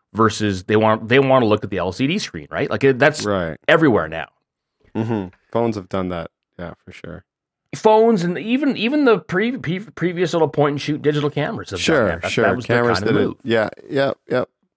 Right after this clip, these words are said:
Speaker 2: You're right.
Speaker 1: And so I'm like, "Okay." I, so I'm not gonna fight City Hall on that one. So I, I, even though I never use the L C D to take, to take pictures, I use the, uh, the, uh, what do you call it?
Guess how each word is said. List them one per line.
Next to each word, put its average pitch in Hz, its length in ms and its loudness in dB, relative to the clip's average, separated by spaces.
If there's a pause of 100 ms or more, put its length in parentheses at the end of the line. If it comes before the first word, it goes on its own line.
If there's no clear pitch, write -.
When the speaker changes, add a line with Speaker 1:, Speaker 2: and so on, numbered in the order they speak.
(200)
Speaker 2:
You're 110 160 -6
right. 98 220 -4 (240)
Speaker 1:
And 127 120 4
so 151 600 4 (200)
I'm 151 100 2
like, 170 120 4
"Okay." 139 440 2
I, 208 220 4
so 208 140 2
I'm 208 160 6
not 233 140 4
gonna 226 160 4
fight 143 260 2
City 123 220 0
Hall 82 240 -2
on 85 100 -10
that 73 200 -10
one. 127 160 -2
So 147 180 2
I, 160 300 4
I, 143 180 2 (140)
even 156 180 -2
though 170 100 4
I 127 140 6
never 123 280 4
use 110 500 0
the 101 180 -6
L 98 160 0
C 98 220 -8
D 90 200 -8
to 85 80 -16
take, - 280 -6
to - 100 -16
take - 240 0
pictures, 98 500 -12 (360)
I 85 60 -6
use 92 260 -6
the, 87 280 -8
uh, 78 240 -8 (440)
the, 82 280 -10
uh, 80 220 -14
what 87 100 -12
do 98 40 -8
you 92 60 -10
call 82 240 -8
it? - 60 -14